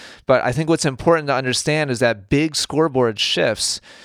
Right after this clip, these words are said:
can happen with very small number, w-, very small percentage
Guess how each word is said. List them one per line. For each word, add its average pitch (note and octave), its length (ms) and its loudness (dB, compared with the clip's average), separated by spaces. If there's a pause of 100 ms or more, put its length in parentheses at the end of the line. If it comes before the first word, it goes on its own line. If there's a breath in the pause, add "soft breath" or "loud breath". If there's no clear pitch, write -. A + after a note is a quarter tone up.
(280 loud breath)
can C#3+ 120 0
happen C3 680 -2
with B2 220 0
very C3 280 2
small B2 800 0
number, A2+ 680 -2 (360 loud breath)
w-, A#2+ 220 -4
very D3 260 4
small C#3 360 0
percentage B2+ 880 -2